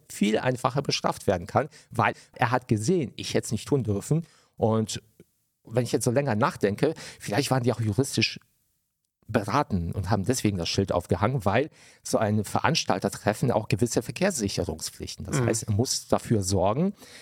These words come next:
Speaker 1: dass das nicht überhand nimmt. Das bedeutet, Pogen, okay, Mosch ist okay, aber wenn er jetzt anfängt, dass Leute anfangen, Leute zu verprügeln zum Beispiel oder mit sich Fäusten zu prügeln, das kommt regelmäßig jetzt vor, dann muss er was dagegen unternehmen.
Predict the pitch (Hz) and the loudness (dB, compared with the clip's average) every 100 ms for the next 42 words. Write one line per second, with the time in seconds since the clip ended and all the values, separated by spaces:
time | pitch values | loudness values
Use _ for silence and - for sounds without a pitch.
0 | - - - 98 - 110 - 110 - 107 | -16 -2 -2 -2 -2 -2 0 -2 0 -2
1 | 98 165 135 85 - - - - - 95 | 2 0 0 -6 -8 -10 -4 -4 -2 2
2 | 98 123 - 127 - - - 131 165 190 | 2 2 0 -2 -2 -4 0 0 2 -2
3 | 175 - - 147 180 170 147 - - - | 0 -4 0 0 2 -2 -6 -14 -16 -4
4 | 117 131 147 - 113 - 113 147 180 120 | 0 0 0 -4 -4 -4 -4 -2 -2 0
5 | 120 - - - 120 113 113 131 127 127 | -2 -2 -12 -4 0 0 0 -2 0 0
6 | 110 - 117 120 - 120 107 95 - - | 0 2 0 0 0 0 0 -2 -6 -2
7 | 117 - 113 110 113 110 110 - - 107 | -2 0 -2 0 -2 0 0 -2 -6 -6
8 | - - 160 175 117 104 101 90 92 - | -10 -2 0 0 -2 -2 -2 0 0 0
9 | 95 92 95 - 107 92 95 - 143 156 | 0 0 -2 -4 -8 -8 -8 0 0 0
10 | - 98 101 - 98 92 92 - 98 95 | -6 -4 -4 0 0 0 0 0 -2 -2
11 | - - 101 143 120 113 - 107 120 - | -12 -4 0 2 2 0 0 0 0 0
12 | 175 139 - - - - 92 87 87 - | 0 0 -2 -14 -12 -6 -4 -2 -2 -2
13 | 104 101 - 110 101 107 104 110 165 120 | -2 -2 -2 -2 0 -2 0 2 2 0